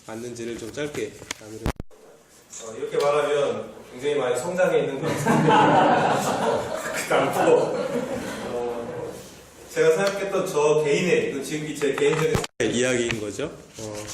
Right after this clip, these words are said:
제 성장의 핵심은 공동체였습니다. 어, 이 년 차 때부터 이제 기윤식 교사 모임에 나갔고,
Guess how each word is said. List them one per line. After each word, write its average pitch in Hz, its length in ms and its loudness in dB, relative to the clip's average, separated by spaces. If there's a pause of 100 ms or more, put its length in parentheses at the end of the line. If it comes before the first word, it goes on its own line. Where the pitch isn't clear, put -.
(400)
제 143 160 2
성장의 160 440 2
핵심은 165 260 -2
공동체였습니다. 120 1700 -6 (480)
어, 117 240 -18
이 127 160 -10
년 156 180 0
차 151 220 -6
때부터 143 400 -2
이제 120 140 -6
기윤식 135 380 -6
교사 123 360 -4 (320)
모임에 117 220 -10
나갔고, 110 680 -6